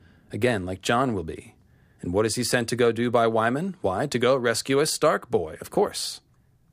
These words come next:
The dragon locked in the Ice Moon is kind of like a sleeping hero, and here Davos is being woken from his version of the prison inside the Ice Moon to go play the hero,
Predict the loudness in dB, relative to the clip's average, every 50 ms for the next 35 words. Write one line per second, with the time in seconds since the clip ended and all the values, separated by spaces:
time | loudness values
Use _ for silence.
0 | _ _ -2 -2 -2 2 4 4 4 4 4 2 0 2 2 0 0 0 0 0
1 | 0 0 0 0 0 0 0 0 -2 -2 -2 -2 -6 -8 -8 -4 -2 -2 -2 0
2 | 0 0 -2 0 -2 -4 0 0 0 0 0 -4 -6 -2 0 0 0 0 -2 -4
3 | -10 -18 -20 _ -20 -20 -20 -20 -10 -8 -6 -4 0 0 2 2 2 2 4 4
4 | 4 4 4 2 0 -2 -6 -4 -6 -6 -6 -4 -2 0 0 0 -2 0 2 4
5 | 4 4 2 -2 -10 -10 -10 -10 -6 -4 -4 0 2 2 0 0 0 -4 -4 -4
6 | -4 -6 -4 -4 -4 -4 -2 -4 -6 0 2 0 2 2 0 -2 -2 0 0 0
7 | 0 0 -2 -2 0 0 0 0 -2 -4 -6 -6 -6 -10 -10 -10 _ _ _ _
8 | _ -4 -4 -2 0 2 0 0 0 -2 -4 -4 -4 -4 -2 -2 -2 -2 -2 -6
9 | -8